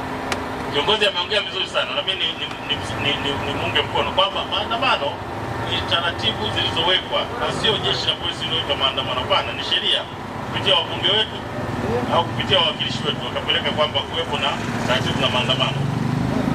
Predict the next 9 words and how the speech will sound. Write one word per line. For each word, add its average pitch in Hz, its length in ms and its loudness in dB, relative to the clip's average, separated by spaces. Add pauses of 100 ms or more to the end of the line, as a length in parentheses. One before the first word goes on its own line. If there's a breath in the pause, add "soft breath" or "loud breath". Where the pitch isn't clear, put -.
(120)
Lakini 190 260 4
sasa 202 300 2
maandamano 190 560 4 (300)
ukiwa 185 340 4
unataka 196 340 0
kuyafanya, - 600 2 (180)
kuna 202 160 -4
taratibu 190 360 0
zake. - 320 2